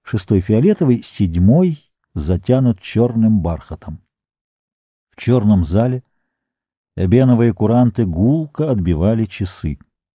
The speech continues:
Из зала в зал между фантастическими роботами, между сонями и сумасшедшими шляпниками, троллями и великанами,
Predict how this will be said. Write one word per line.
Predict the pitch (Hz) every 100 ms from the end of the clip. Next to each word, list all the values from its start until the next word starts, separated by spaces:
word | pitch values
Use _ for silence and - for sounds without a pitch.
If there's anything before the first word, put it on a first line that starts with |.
| _ _ _ _ _ _ _ _ -
Из | 123
зала | 113 110 208 190
в | 131
зал | 113 214 214
между | 156 151 131 143
фантастическими | 147 135 143 - 175 - - 147
роботами, | 143 160 190 170 - 139 131
между | 107 135 120 147
сонями | - 165 180 170 165 156
и | 160
сумасшедшими | - 147 143 170 - 160 151
шляпниками, | - 135 170 156 151 147 147
троллями | 139 139 170 165 160 156
и | 147
великанами, | 151 147 143 170 160 151 143